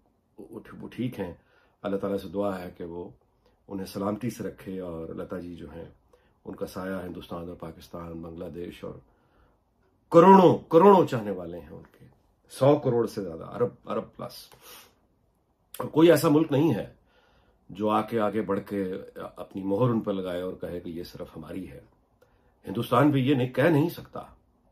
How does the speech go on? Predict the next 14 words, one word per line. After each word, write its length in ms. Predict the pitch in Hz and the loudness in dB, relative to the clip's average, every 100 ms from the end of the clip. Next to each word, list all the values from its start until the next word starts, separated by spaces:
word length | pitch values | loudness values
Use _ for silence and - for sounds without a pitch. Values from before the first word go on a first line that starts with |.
| _ | _
कि 80 | 87 | -10
लता 220 | 85 95 | -8 -8
जो 140 | 87 | -8
है 100 | 82 | -10
वो 80 | 82 | -12
सिर्फ 240 | 80 87 - | -12 -14 -12
हमारी 240 | 82 80 | -14 -12
है। 180 | 87 - _ _ _ _ _ _ _ _ _ - | -14 -16 _ _ _ _ _ _ _ _ _ -18
अ, 200 | - - - | -18 -20 -18
ये 120 | - 98 | -12 -8
पाकिस्तान 500 | 98 - - 120 117 | -8 -8 0 0 0
की 140 | 95 | -4
भी 120 | 82 | -14
हैं, 280 | - - | -18 -20